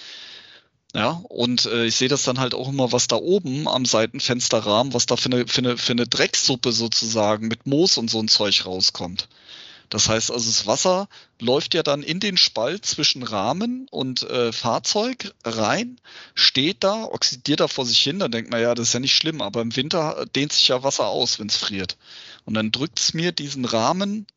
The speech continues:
ein Stück nach außen. Und jetzt hab ich's wieder, ne? Toleranz. Ein Millimeter Spalt und nur null Komma fünf Millimeter Butyl dazwischen. Und wenn das halt immer wieder passiert, ne? Rein,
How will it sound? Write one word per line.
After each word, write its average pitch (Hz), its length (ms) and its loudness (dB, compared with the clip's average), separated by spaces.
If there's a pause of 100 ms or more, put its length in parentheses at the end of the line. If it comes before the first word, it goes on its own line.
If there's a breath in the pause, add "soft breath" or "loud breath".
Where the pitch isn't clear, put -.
ein 180 60 0
Stück - 300 0
nach 185 140 0
außen. 208 400 -2 (440 loud breath)
Und 117 80 -2
jetzt 120 180 2
hab 202 100 2
ich's 175 220 0
wieder, 113 200 0
ne? 143 220 -2 (100)
Toleranz. 139 640 0 (280 soft breath)
Ein 131 180 0
Millimeter 139 520 0
Spalt 156 480 0
und 156 140 -6
nur 151 140 -2
null 151 160 -4
Komma 156 240 -2
fünf - 300 -8
Millimeter 156 460 0
Butyl 175 340 -4
dazwischen. 110 560 0 (420 loud breath)
Und 107 80 -2
wenn 131 80 4
das 151 180 4
halt 139 200 -2
immer 185 320 2
wieder 202 200 4
passiert, 107 540 0
ne? 180 260 0
Rein, 143 380 2